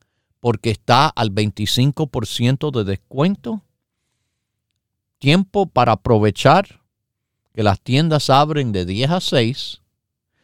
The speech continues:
y que nuestro teléfono está disponible casi doce horas en el día de hoy. Llamen al uno ochocientos, seis tres tres, seis siete nueve nueve. Una vez más, uno ochocientos,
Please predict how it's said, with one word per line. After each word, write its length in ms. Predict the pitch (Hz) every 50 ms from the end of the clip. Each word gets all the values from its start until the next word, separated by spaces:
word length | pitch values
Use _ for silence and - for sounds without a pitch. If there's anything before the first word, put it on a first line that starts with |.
| _ _ _ _ _ -
y 140 | 120 117
que 160 | - - 113 107
nuestro 400 | 110 110 117 107 - - 110 95
teléfono 580 | - 110 104 113 131 139 - 170 170 170 160
está 300 | 135 - - - 123 131
disponible 640 | 143 156 - - 160 160 151 151 160 160 143 120 110
casi 460 | - - 120 113 127 127 - 160 156 156
doce 400 | 147 156 143 143 - - 165 156
horas 420 | 147 135 139 143 151 151 - -
en 100 | 143 127
el 160 | 110 104 95
día 240 | 92 104 117 135 160
de 140 | 180 190 185
hoy. 320 | 165 110 104 113 151 165 _ _ _ _ _ _ _ _ _ _
Llamen 560 | - 92 107 120 120 110 104 104 139 175 190
al 220 | - - 92 92 90
uno 220 | 92 92 95 98
ochocientos, 840 | 113 - - 151 - - - 165 156 135 117 107 - - 147 - -
seis 220 | - - 92 95 - -
tres 200 | - 139 147 - _
tres, 320 | - 147 139 127 131 147 _
seis 360 | _ - - - 95 90 82 -
siete 520 | - - - 92 90 95 95 - 160 165
nueve 420 | 165 160 156 156 160 165 165 180
nueve. 540 | 180 175 175 170 170 156 135 98 104 143 165 _ _ _ _ _ _ _ _ _ _ _ -
Una 180 | 127 139 175
vez 140 | 190 202 202
más, 440 | 170 170 143 135 139 - - - _ _ _ _ _ _ _ _ _ _ _ _ -
uno 480 | 98 92 85 85 87 107 151 160 165 _ _ _ _ _ _ _
ochocientos, 1300 | - 95 92 107 - - - - 147 135 139 - - - - - - - 101 101 107 107 110 113 113